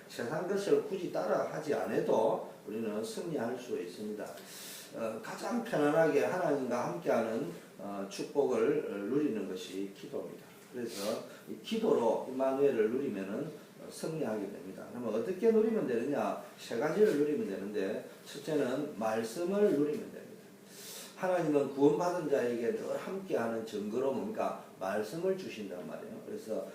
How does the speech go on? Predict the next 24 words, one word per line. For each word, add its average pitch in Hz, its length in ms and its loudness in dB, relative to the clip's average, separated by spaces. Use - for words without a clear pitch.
하나님은 143 480 2
구원받은 139 560 2
자에게 117 300 0
늘 185 380 -2
말씀을 190 520 -2
통해서 104 360 -6
역사하시기 95 540 -8
때문에, 92 480 -6
어, 95 320 -6
성경 165 500 2
육십육 170 460 -2
권의 160 240 2
말씀을 117 480 0
통해서 117 280 -2
우리는 104 240 -4
하나님이 143 440 -2
나와 131 280 2
함께하는 107 420 -4
걸 92 160 -4
체험해야 113 320 -6
되는데, 85 540 -6
육십육 156 480 -2
권의 143 220 2
핵심은 143 640 0